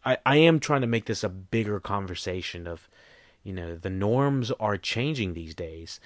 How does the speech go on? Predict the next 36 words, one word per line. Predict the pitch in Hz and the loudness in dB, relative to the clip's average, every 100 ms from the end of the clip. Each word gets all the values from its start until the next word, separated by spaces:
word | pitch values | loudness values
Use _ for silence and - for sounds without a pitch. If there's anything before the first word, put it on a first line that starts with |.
| - - - _ _ | -20 -20 -20 _ _
and, | 101 98 95 92 92 | -4 -2 -2 -2 -4
uh, | 92 90 87 87 - _ _ _ _ _ _ _ _ _ _ _ _ _ | -4 -4 -4 -8 -12 _ _ _ _ _ _ _ _ _ _ _ _ _
I | - 101 | -6 -2
don't | 117 | -2
know | 113 | -2
what, | 110 | -2
exactly | 110 107 107 - 110 | -4 -4 -4 -2 -2
what | 107 104 | -2 -4
to | |
do | 98 135 | -4 -4
about | 170 92 90 | -4 -8 -12
it. | 92 - | -16 -6
I, | 90 101 | -6 -4
I | 98 | -4
don't | 101 113 | -4 -4
know | 104 | -4
how | 104 | -4
to | 98 | -4
react. | 85 82 92 151 170 - - _ - - - _ | -4 -2 0 0 -2 -10 -20 _ -20 -20 -20 _
I | - | -2
don't | 107 110 | 0 0
know | 110 104 98 | 0 0 0
how | 101 101 95 | 0 0 -2
to, | - 95 92 90 85 - _ _ _ _ _ _ _ - | -6 -4 -2 -2 -6 -12 _ _ _ _ _ _ _ -14
um, | 101 95 90 92 - _ _ _ _ - | -8 -6 -6 -8 -14 _ _ _ _ -6
disassociate | 107 120 117 - 110 127 - 147 143 | 0 0 0 -2 0 0 0 -2 -4
myself | 139 135 131 151 139 139 - - - _ _ _ _ _ _ | -4 -4 -4 -2 0 -2 -4 -16 -20 _ _ _ _ _ _
from | - - 110 104 98 95 - _ _ _ - | -12 -2 0 0 -2 -6 -12 _ _ _ -8
seeing | - 123 110 104 | 0 2 2 0
a | 98 | -4
thousand | - - 104 123 120 117 107 | -4 0 4 4 2 0 -2
memes | 104 110 113 113 101 | -2 -2 -2 -4 -2
of | 98 92 - | -2 -2 -4
Chris | - 110 - | -6 -6 -6
Rock | 101 101 110 - | -2 -2 -2 -6
and | 98 90 | -8 -8